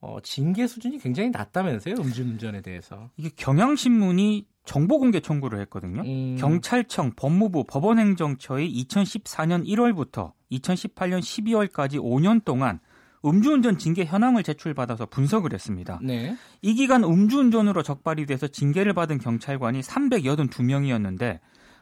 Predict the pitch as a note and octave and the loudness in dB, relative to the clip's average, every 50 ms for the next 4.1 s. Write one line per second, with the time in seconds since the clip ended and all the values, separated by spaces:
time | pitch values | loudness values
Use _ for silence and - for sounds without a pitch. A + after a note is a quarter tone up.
0 | _ _ C3+ D3 D#3+ A3 C4 C#4+ A3 E3 D#3+ - B3 C4+ - - - - - - | _ _ -2 2 2 4 4 4 2 0 0 0 0 0 0 -2 -6 -10 -14 -6
1 | - D#3+ E3 F#3+ G3+ G3 F#3 F#3 G3+ G#3 - - B3 C#4+ C#4+ A#3 D#3+ C3 B2 C3+ | -2 0 2 4 4 4 4 4 2 2 2 2 2 4 4 4 2 2 0 0
2 | C#3+ C#3+ D3 D3 D3 C#3 C3 A#2+ A#2 A2+ G#2+ G2 C#3 D3 D#3+ - D3+ D#3+ G3+ G3+ | 0 -2 0 0 -2 0 0 0 0 0 0 0 -2 -2 -2 -4 -2 -4 -2 -2
3 | F#3+ F#3+ A3 C4 A#3 G#3 - - - F#3+ G#3+ A3 G3+ E3+ B2+ G#2+ - - E3 D#3 | -2 -2 2 2 2 0 0 -2 0 2 2 4 4 2 0 0 0 0 0 0
4 | F#2+ E2 | -2 -4